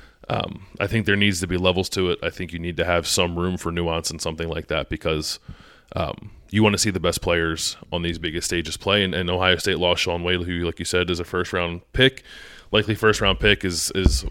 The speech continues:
who I think is the most important player on their defense, and, and credit to Ohio State's defense, I think, for still playing well after Shaun Wade went out of the game. Um,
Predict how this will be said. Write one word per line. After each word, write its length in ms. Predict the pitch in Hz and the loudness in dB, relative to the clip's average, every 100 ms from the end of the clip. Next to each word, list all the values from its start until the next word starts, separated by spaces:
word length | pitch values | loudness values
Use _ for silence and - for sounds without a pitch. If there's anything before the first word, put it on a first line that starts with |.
| - | -2
who 380 | 92 85 92 | -2 -2 2
I 140 | 98 101 | 6 6
think 240 | 104 98 | 4 0
is 80 | 98 | 0
the 80 | 95 | 0
most 180 | 95 95 | 0 -2
important 320 | 90 92 - | -2 -2 0
player 240 | 92 90 | 0 2
on 80 | 85 | 0
their 100 | 82 | 0
defense, 380 | 107 117 127 143 | 0 2 0 0
and, 160 | 87 | -2
and 100 | 90 | -2
credit 240 | 95 123 120 | 4 4 6
to 100 | 117 | 6
Ohio 180 | 107 113 | 6 4
State's 220 | 113 101 | 2 0
defense, 320 | 104 104 95 | 0 0 0
I 80 | 90 | 0
think, 180 | 98 92 | 0 0
for 120 | 90 | 0
still 200 | - 95 | 0 0
playing 280 | - 92 90 | 0 0 0
well 180 | 85 82 | 0 -2
after 180 | 87 | -4
Shaun 240 | 90 90 87 | -6 -4 -2
Wade 140 | 90 | -2
went 120 | 82 | 0
out 100 | 85 | -2
of 60 | 82 | -4
the 60 | 78 | -2
game. 260 | 85 85 - - - - - - | 0 -2 -6 -16 -20 -20 -20 -4
Um, 400 | 98 87 55 - | -2 -2 -4 -10